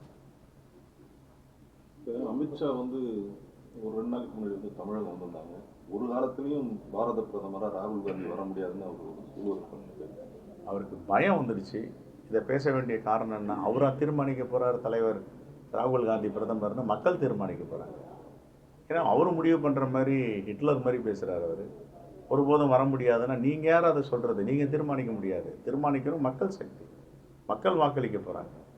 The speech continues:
Speaker 2: இன்னைக்கு பீகார்ல பாருங்க, எங்க போனாலும் எழுச்சி அலை. ஒரு வரலாறு காணாத கூட்டம் வந்து தலைவர் ராகுல் காந்தி பின்னால் இன்னைக்கு சென்று இருக்காங்க. அப்ப பீகார்ல வந்து தோல்வி பயம் வந்துருச்சு.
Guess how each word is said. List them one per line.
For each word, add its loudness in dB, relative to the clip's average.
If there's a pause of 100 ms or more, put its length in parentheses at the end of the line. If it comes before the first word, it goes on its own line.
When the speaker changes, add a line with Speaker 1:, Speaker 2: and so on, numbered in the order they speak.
(380)
Speaker 2:
இன்னைக்கு -2
பீகார்ல 4
பாருங்க, 2
எங்க 0
போனாலும் 2
எழுச்சி -2
அலை. 2 (800)
ஒரு 0
வரலாறு 8
காணாத 4
கூட்டம் -2
வந்து -2
தலைவர் -2
ராகுல் 0
காந்தி -4
பின்னால் -4
இன்னைக்கு -4
சென்று -8
இருக்காங்க. -14 (720)
அப்ப 0
பீகார்ல 4
வந்து 0
தோல்வி 6
பயம் 2
வந்துருச்சு. -8